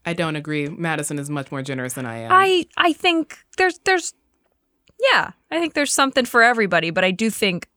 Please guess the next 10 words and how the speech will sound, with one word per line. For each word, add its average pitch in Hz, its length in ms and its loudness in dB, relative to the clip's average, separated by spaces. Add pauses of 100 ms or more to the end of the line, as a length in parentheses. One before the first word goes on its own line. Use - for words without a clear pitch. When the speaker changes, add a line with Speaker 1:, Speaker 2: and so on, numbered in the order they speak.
(160)
Speaker 2:
the 170 460 -12
thing 208 300 0
we're 190 180 2
talking 156 280 0
about 147 200 0
is 147 180 -6
that - 220 -4 (160)
seventy-five 175 560 -4
Hard 156 300 -2
is - 360 -8